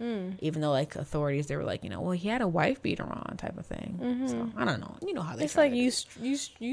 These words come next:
Speaker 2: You know how they
Speaker 1: trying.
Speaker 2: try to do.
Speaker 1: Mm-hmm.
Speaker 2: Mm-hmm. Like, "Oh my gosh, the conditions were so terrible. That's why I confessed." And it's like, "We know you didn't.
Speaker 1: You killed." That's what I'm saying. Now
Speaker 2: There's
Speaker 1: you
Speaker 2: blood
Speaker 1: wanna
Speaker 2: on
Speaker 1: be
Speaker 2: your
Speaker 1: a punk.
Speaker 2: clothing.
Speaker 1: <laughs> Now you wanna be a punk.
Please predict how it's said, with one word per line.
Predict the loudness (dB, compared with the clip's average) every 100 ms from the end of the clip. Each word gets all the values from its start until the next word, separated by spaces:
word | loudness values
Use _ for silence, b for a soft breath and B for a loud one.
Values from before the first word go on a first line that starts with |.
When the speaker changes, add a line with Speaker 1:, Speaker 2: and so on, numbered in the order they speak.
| 0
Speaker 2:
You | 4
know |
how | 6
they | 6
Speaker 1:
trying. | 4
Speaker 2:
try | 0
to | -4
do. | -8
Speaker 1:
Mm-hmm. | -10 -6 -4 -2 0 0
Speaker 2:
Mm-hmm. | -2 -4 -8 -8
Like, | -8 -4
"Oh | -2
my | 0
gosh, | 2 4 2 0 -2
the | -4
conditions | -2 -2 0 -2 -2
were | -2
so | 0 -2
terrible. | 0 2 4 4 2
That's | 2 0 0
why | -2 -2
I | -4
confessed." | -8 0 4 4 2 -2 -4
And | -4
it's | -6 -4
like, | -4 -4 -8 -14
"We | -8 -4 -2
know | 0
you | 0 -2
didn't. | 0 0 2 0 -4 -6 -4
Speaker 1:
You | -2 -2
killed." | -4 0 2 4 2 -2 -12
That's | -16 -16 B B B
what | 2
I'm | 2
saying. | 4 2
Now | 4
Speaker 2:
There's | 4 4
Speaker 1:
you |
Speaker 2:
blood | 6
Speaker 1:
wanna | 6
Speaker 2:
on | 6
Speaker 1:
be |
Speaker 2:
your | 6 4
Speaker 1:
a |
punk. | 4 2 2
Speaker 2:
clothing. | 0 -4 -8 -12 -20 -12 -4
Speaker 1:
<laughs> | 6 6 6 -4
Now | -4
you | -2 -2
wanna | -2
be | -2 -4
a |
punk. | -2 -4 -4 -8